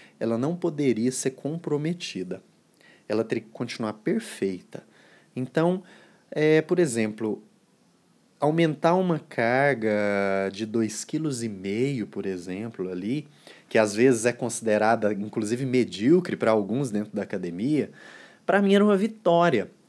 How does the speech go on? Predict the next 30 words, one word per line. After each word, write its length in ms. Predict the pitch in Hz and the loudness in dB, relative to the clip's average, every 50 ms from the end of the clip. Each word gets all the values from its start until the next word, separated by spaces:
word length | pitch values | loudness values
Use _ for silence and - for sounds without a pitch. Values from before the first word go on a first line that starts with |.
| - _ _ _ _ - | -20 _ _ _ _ -8
Porque, 200 | - 175 175 220 | -6 -2 -2 -2
de 100 | 202 - | -2 -2
fato, 400 | - - 208 190 202 208 208 220 | 0 2 4 4 4 4 2 2
eu 60 | 208 | 2
tinha 260 | 208 - - 320 349 | 2 0 -4 -4 -4
conseguido 400 | - - 220 208 - 165 170 156 | -2 -2 -2 -2 2 0 0 0
me 80 | 156 151 | 0 -2
superar. 560 | 139 - 139 131 - 131 117 101 92 85 82 - - - - - | -4 -6 -8 -4 0 0 2 2 0 -2 -4 -8 -16 -16 -10 -8
Aqueles 320 | - - 185 180 180 170 | -2 0 0 0 0 2
dois 340 | 156 185 202 226 220 - - | 6 6 6 6 4 0 -2
quilos 400 | - - 180 208 214 185 151 139 | 2 6 8 10 10 10 8 6
e 60 | 151 | 4
meio 580 | 147 135 139 143 139 143 139 131 120 - - - | 4 6 6 6 6 6 6 6 4 4 2 0
a 200 | - 135 139 131 | 2 4 4 4
mais 880 | 123 110 104 104 110 117 131 156 185 202 185 139 107 - - - - - - - - - - - - - - _ _ _ - - | 4 2 2 4 4 4 6 4 4 4 4 2 0 -4 -6 -10 -10 -12 -18 -20 -20 -20 -20 -20 -20 -20 -20 _ _ _ 0 4
que 60 | 156 | 4
eu 80 | 147 | 4
consegui, 960 | - - 160 156 156 - - - 135 117 104 110 123 139 160 190 208 285 - - - - | 4 2 0 2 0 0 0 -2 -2 -2 0 0 2 2 2 2 0 -2 -4 -6 -4 0
é, 440 | 123 123 123 123 120 123 123 113 - - | 4 4 6 6 8 6 6 4 2 -2
inserir 880 | 151 160 156 - - - 156 135 123 113 110 113 131 156 190 202 175 | -2 -2 -2 -2 -2 2 4 6 6 6 4 4 2 2 6 6 6
ali 240 | 139 110 117 123 135 | 6 6 4 2 2
no 80 | 139 131 | 2 2
meu 220 | 117 113 117 120 | 2 4 4 6
exercício, 960 | 120 113 107 113 107 101 - - - - 123 151 175 185 - - - 101 - - - - - - _ - | 4 4 2 0 -2 -2 -4 -6 -4 -2 -2 0 -2 -2 -4 -6 -8 -8 -10 -12 -20 -20 -20 -20 _ -12
sem 540 | - - - - - 185 202 226 254 381 | -10 -8 -6 -2 0 2 2 2 0 -2
comprometer 1120 | 381 - - 294 196 175 175 - 175 175 175 175 175 165 156 - - - 156 165 185 196 196 | -4 -2 0 0 0 0 0 2 2 2 4 4 2 2 0 0 0 2 6 8 8 8 8
a 20 | 175 | 6
execução 680 | 165 151 135 135 143 139 - 127 - - - 127 131 131 | 4 4 2 -2 -2 -2 -2 -4 -4 -4 -2 -2 -2 0
do 80 | 123 | 0
movimento, 800 | 117 117 110 98 101 95 90 95 110 135 165 190 180 180 - - | 0 0 0 0 -2 -6 -4 -4 -2 0 0 -2 -2 -4 -10 -14